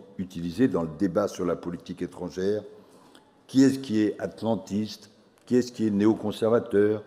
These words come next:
qui est-ce qui est droit de l'homiste, souvent, je ne me retrouve pas dans les réalités actuelles. Mais en revanche, dans l'exigence d'indépendance, je crois que c'est vraiment au cœur de notre diplomatie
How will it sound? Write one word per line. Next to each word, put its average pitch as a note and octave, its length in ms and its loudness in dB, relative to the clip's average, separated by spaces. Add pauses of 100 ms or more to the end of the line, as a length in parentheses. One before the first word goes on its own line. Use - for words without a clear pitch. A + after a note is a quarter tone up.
(420)
qui B2 160 4
est-ce C3+ 160 4
qui C3+ 140 -2
est A2+ 40 4
droit F#2+ 220 2
de G#2 80 -4
l'homiste, G#2 360 -4 (640)
souvent, D#3+ 600 0 (1700)
je A#2+ 200 -2
ne B2+ 80 4
me A#2+ 140 4
retrouve B2+ 420 0
pas G#2 240 4
dans E2+ 460 0
les F#2+ 120 2
réalités F2 500 0
actuelles. D#2 500 0 (380)
Mais B2+ 260 4
en D3 140 2
revanche, E3 520 0 (380)
dans A#2+ 140 2
l'exigence C3 480 0 (120)
d'indépendance, C#3 840 0 (440)
je E2+ 120 -4
crois F#3+ 340 2
que C#3+ 640 4
c'est E3 260 2
vraiment D#3 360 2
au C3+ 80 2
cœur D#3 400 2
de B2 220 0
notre C3 380 4
diplomatie G#2 800 -2